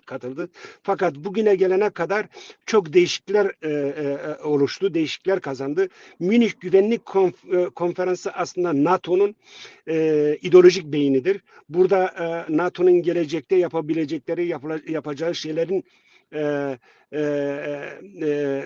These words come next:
projelerinin tartışılması gündeme gelmektedir. Burada,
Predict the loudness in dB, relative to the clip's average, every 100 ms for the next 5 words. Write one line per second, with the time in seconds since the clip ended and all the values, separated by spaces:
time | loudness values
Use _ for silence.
0 | -2 4 6 6 4 6 4 4 _ _
1 | 0 0 0 -2 0 0 -2 -6 -8 _
2 | -20 _ -6 0 2 2 2 0 0 -4
3 | -8 -8 -8 -4 0 0